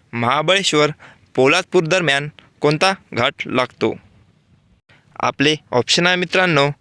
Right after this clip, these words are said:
अनसकुरा घाट, आंबा घाट. आपले ऑप्शन आहे ए अनसकुरा घाट, ऑप्शन बी आंबा घाट, ऑप्शन सी आंबेनळी घाट, ऑप्शन डी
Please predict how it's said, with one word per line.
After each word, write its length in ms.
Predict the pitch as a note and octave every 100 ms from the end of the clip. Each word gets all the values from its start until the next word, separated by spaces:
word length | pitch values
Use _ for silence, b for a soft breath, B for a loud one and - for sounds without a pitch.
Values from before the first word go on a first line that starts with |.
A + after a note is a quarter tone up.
| B B B -
अनसकुरा 500 | B2 D#3+ - F#3+ F#3
घाट, 320 | C3+ C#3 - - _ _ _
आंबा 320 | A#2 B2+ F3 F#3+
घाट. 360 | C#3 C3+ - - _ _ _ b b b b _ _ _ _ _ _ _ _ _ - B B B -
आपले 280 | C3 D#3
ऑप्शन 340 | E3+ E3 - E3+
आहे 220 | C#3 D3+ - -
ए 220 | E3+ D#3 D#3 - - -
अनसकुरा 500 | A#2+ D#3 - F#3 G3
घाट, 300 | C#3 C3+ - -
ऑप्शन 380 | B2 B2 - C3+
बी 220 | B2+ D3+ D3+ - - - -
आंबा 340 | B2 D3 F#3+
घाट, 280 | C#3+ C3 C3+ - - - - B - -
ऑप्शन 360 | A#2+ B2 - D3
सी 360 | - D#3 E3 D#3+ - - B B B -
आंबेनळी 500 | A#2 B2 D3+ F#3 G3+
घाट, 320 | D3 B2 - - -
ऑप्शन 400 | A#2 A#2+ C#3+ C#3
डी 220 | D#3+ D3+